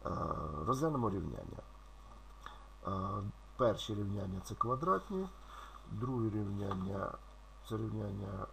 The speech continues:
найпростіше четвертого степеня, ну і третє рівняння — це рівняння кубічні.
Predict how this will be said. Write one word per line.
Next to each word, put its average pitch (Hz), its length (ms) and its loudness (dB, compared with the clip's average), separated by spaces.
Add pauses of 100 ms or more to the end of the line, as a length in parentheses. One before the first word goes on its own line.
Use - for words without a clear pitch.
(100)
найпростіше - 680 -2
четвертого - 600 2
степеня, 147 680 0 (340)
ну 196 120 2
і 117 480 2
третє 127 260 0
рівняння — 156 500 2 (120)
це 123 220 0 (640)
рівняння 123 560 2 (1900)
кубічні. 110 600 0